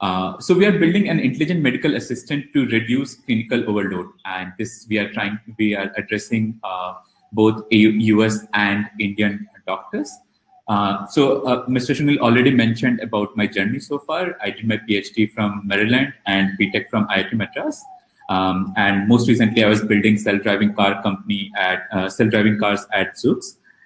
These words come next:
Uh, and now I'm, I'm very, very passionate about using machine learning to impact people's life. Uh,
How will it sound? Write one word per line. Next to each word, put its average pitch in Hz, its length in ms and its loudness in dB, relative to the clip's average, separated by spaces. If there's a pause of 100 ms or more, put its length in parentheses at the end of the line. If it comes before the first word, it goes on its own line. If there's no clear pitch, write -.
(140)
Uh, 101 280 2
and 147 120 4
now 214 520 4
I'm, 196 180 4
I'm 190 100 6
very, 196 140 6
very - 240 4
passionate 143 380 2
about 165 480 2
using 123 400 4
machine 147 340 2
learning 131 340 2
to - 140 -4
impact 110 480 -2
people's 101 400 -4
life. 90 220 -6 (100)
Uh, 92 200 -10